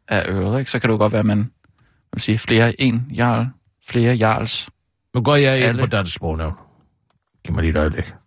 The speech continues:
Speaker 2: Det er jo ved at lige undersøge.
Speaker 1: Jamen, det er da mærkeligt, du ikke ved det.
Speaker 2: Det har jeg aldrig tænkt over, jeg aldrig skulle bruge det i flertal. Jarler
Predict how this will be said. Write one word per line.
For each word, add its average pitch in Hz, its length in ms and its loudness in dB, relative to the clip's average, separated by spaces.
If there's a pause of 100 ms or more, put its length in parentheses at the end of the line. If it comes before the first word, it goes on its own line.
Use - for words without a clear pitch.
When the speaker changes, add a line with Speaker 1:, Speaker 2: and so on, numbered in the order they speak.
(440)
Speaker 2:
Det 139 60 4
er 156 40 6
jo 156 100 6
ved 180 100 6
at 190 100 2
lige 208 120 2
undersøge. 220 720 0
Speaker 1:
Jamen, 123 120 -4
det 139 60 -2
er - 20 -2
da 127 80 2
mærkeligt, 160 240 0
du 143 40 -4
ikke 139 120 -6
ved 160 140 -2
det. 190 100 -8 (840)
Speaker 2:
Det 98 100 -4
har 92 60 -2
jeg 85 160 0
aldrig 104 180 0
tænkt 120 280 2
over, 117 100 4
jeg 113 120 4
aldrig 120 140 0
skulle 123 180 -2
bruge 131 240 0
det 160 80 2
i 151 40 2
flertal. 160 420 0 (3000)
Jarler 139 320 2